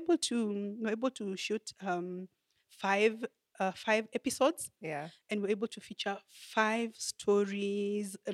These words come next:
Speaker 1: read in five Kenyan languages.
Speaker 2: Oh, wow.
Speaker 1: Yes.
Speaker 2: So which celebrities finally, you know, said yes to this
Speaker 1: Oh, so all the, all the ones that
Speaker 2: exposure?
Speaker 1: I've mentioned. So we
Speaker 2: Okay.
Speaker 1: had Eric Wainaina.
Speaker 2: Yeah.
Speaker 1: Uh, it was a very interesting,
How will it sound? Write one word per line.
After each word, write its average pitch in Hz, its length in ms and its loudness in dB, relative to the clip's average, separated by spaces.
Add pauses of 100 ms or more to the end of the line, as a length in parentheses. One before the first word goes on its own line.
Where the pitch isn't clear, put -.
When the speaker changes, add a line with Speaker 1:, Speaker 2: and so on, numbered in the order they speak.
(120)
Speaker 1:
read 185 340 2
in 170 180 -6 (120)
five 175 300 -4
Kenyan 165 280 -6
languages. 165 580 -12 (180)
Speaker 2:
Oh, 320 100 0
wow. 208 540 -2 (120)
Speaker 1:
Yes. - 280 -12
Speaker 2:
So - 160 4
which 247 200 2
celebrities 226 600 0
finally, 190 680 0
you 190 100 -2
know, 156 200 -4
said 180 280 -2
yes 165 300 0
to - 140 -12
this 170 140 4
Speaker 1:
Oh, 247 40 8
so 254 180 6
all 370 120 8
the, - 100 6
all 370 140 8
the 302 80 6
ones 233 100 10
that 180 80 6
Speaker 2:
exposure? 165 180 6
Speaker 1:
I've 214 60 0
mentioned. 180 460 0
So - 160 6
we 262 100 6
Speaker 2:
Okay. 240 100 0
Speaker 1:
had 311 240 4
Eric 214 240 2
Wainaina. 208 420 2 (200)
Speaker 2:
Yeah. 139 220 0 (180)
Speaker 1:
Uh, 220 100 6
it 233 120 4
was 220 100 6
a 220 60 10
very 262 100 6
interesting, 196 480 0